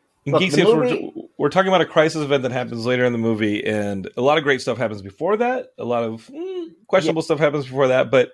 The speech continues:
Speaker 1: that, that stuff really made me super excited, like, as the movie wrapped up.
Speaker 2: I, I'll give you a mixed bag on the movie. I like the movie a lot. Um, I actually thought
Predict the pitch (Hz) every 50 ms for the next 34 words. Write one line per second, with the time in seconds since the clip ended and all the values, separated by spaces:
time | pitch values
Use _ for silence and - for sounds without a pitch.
0 | _ - 123 127 151 156 156 - - 156 156 156 - - 147 123 113 - 131 131
1 | 131 131 127 123 117 117 - _ _ _ - 110 98 113 117 110 117 120 123 117
2 | 110 113 104 - 123 95 113 107 - - 104 101 98 92 87 _ _ _ - 107
3 | 107 98 92 - 135 113 104 98 - 101 101 98 95 92 92 90 87 - 95 87
4 | - - - - _ _ - 151 170 190 202 180 170 214 226 196 226 240 220 208
5 | 202 190 190 - - - 160 147 143 139 135 139 135 131 127 123 113 110 98 90
6 | 87 78 - _ - 127 127 131 135 139 151 156 151 - 151 175 165 156 151 143
7 | 147 151 147 139 123 113 110 110 107 107 104 - _ _ - - 113 107 104 104
8 | 104 104 - - - 160 185 196 214 - - - 180 156 - - 156 143 139 131
9 | 135 - -